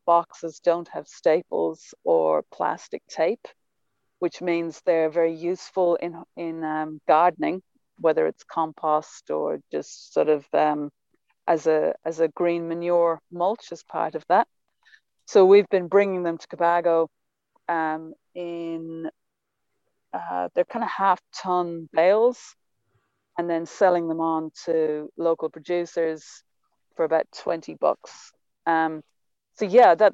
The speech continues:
that kickstarts people going, "Okay, I might take that and do a more intense, uh, open up new ground, or I'm gonna, uh, do a, rest a garden and allow a green mulch to come through."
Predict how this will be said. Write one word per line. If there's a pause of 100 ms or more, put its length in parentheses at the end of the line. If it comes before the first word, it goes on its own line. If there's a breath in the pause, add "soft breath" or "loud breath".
(160)
that (240)
kickstarts (260)
people
going,
"Okay,
I
might
take
that (120)
and (160)
do
a
more
intense, (100)
uh,
open
up
new
ground, (640 soft breath)
or
I'm
gonna, (200)
uh,
do
a, (140)
rest
a
garden
and
allow
a
green
mulch
to
come
through."